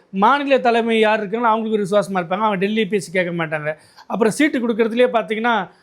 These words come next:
அந்த இடத்துல ஊழல் பெரிய அளவுக்கு நடந்ததா ஒரு குற்றச்சாட்டு எழுந்திருக்கு. அதே போன்று ஆர் ஜே டி தலைவர்கள் பல பேர் வந்துட்டு காங்கிரஸை விமர்சனம் செய்து, காங்கிரஸ் வந்து ஆர் ஜே டிகளை விமர்சனம் செய்து,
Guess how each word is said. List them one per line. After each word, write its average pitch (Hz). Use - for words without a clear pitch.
அந்த 208
இடத்துல 208
ஊழல் 220
பெரிய 208
அளவுக்கு 202
நடந்ததா 190
ஒரு 190
குற்றச்சாட்டு 180
எழுந்திருக்கு. 170
அதே 208
போன்று 226
ஆர் 240
ஜே 262
டி 254
தலைவர்கள் 220
பல 208
பேர் 220
வந்துட்டு 214
காங்கிரஸை 226
விமர்சனம் 214
செய்து, 196
காங்கிரஸ் 226
வந்து 226
ஆர் 220
ஜே 226
டிகளை 214
விமர்சனம் 196
செய்து, 175